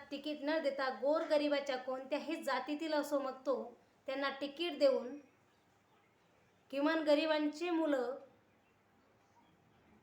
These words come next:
पुढे पाठवीत अशी माझी त्यांना विनंती आहे.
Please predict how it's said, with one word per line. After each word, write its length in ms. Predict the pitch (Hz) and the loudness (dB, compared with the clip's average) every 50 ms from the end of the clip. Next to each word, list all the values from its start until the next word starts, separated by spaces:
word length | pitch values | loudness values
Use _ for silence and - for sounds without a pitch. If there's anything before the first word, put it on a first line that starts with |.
| _ - | _ -4
पुढे 220 | 277 285 302 349 | 0 2 4 4
पाठवीत 460 | - 339 311 294 302 294 277 269 254 - - - - - - - | 6 6 6 6 6 4 4 2 0 -2 -6 -12 -20 -20 -16 -14
अशी 180 | 262 240 - 302 | -8 -2 2 4
माझी 260 | 294 277 294 294 294 | 4 4 4 0 -2
त्यांना 200 | 285 269 269 262 | -2 -2 -2 -2
विनंती 460 | 240 233 247 262 277 294 302 294 302 | -4 -2 -2 -2 0 -2 0 2 2
आहे. 340 | 285 269 254 226 240 226 | 2 2 2 0 -4 -8